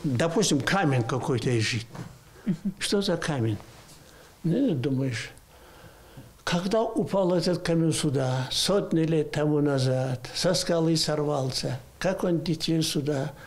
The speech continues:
Кто-то сидел на этом камне, кто-то обедал, кто-то любовался.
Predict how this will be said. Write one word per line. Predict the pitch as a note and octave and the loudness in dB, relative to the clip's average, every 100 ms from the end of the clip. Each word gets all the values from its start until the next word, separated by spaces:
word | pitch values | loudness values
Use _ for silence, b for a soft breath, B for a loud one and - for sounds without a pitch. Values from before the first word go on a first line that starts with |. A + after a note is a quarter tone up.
| B B B | B B B
Кто-то | - A3 F#3+ | 2 2 2
сидел | - D#3 C3+ E3 E3 | 0 0 2 4 4
на | E3 | 2
этом | E3 D#3 D#3+ | 0 0 -2
камне, | D#3 - D3+ D3 C#3 D3+ C#3+ | 0 -2 0 0 0 0 -2
кто-то | - A#3 E3 | -4 -2 0
обедал, | B2+ G#2+ B2+ D3+ E3+ D#3 D#3 C3+ | 0 0 0 2 2 0 -2 -4
кто-то | - G#3 G3 | -4 -2 2
любовался. | D#3 C3+ C3+ B2+ D#3 E3 D#3 - C#3+ | 2 2 0 0 0 0 -2 -4 -6